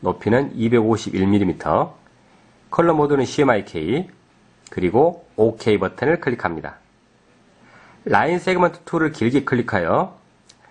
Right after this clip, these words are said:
렉탱글러 그리드 툴을 클릭하고 십육 등분이 된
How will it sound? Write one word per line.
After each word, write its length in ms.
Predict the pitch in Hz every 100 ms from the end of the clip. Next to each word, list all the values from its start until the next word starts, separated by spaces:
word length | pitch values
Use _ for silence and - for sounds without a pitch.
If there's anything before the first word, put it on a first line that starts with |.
| _
렉탱글러 500 | 107 104 120 113 113
그리드 480 | 110 113 117 117 120 _ -
툴을 340 | 139 123 120
클릭하고 680 | 117 110 110 110 151 - - _ _ _ _ _ _ _
십육 540 | - 190 165 113 -
등분이 420 | - 185 165 165 120
된 280 | 110 139